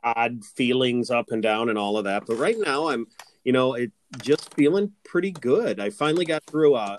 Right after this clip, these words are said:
a multivitamin I had been taking that I despise, um, and, uh,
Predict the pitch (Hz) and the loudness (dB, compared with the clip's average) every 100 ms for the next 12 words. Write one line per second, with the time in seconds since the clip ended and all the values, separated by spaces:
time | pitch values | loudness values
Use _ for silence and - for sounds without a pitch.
0 | - 104 101 107 139 160 135 107 113 113 | -12 -12 -10 -6 -6 -2 -2 -2 -2 -2
1 | 110 107 107 107 107 107 127 120 120 117 | -4 -4 -4 -4 -6 -10 -10 -12 -10 -8
2 | 104 95 98 107 - - 131 131 92 101 | -6 -6 -8 -8 -6 -4 -2 -2 -6 -8
3 | - - - _ - 120 104 98 104 104 | -12 -20 -20 _ -6 -4 -2 -2 -6 -8
4 | _ 123 117 110 107 101 95 95 | _ -2 0 0 -2 -4 -4 -6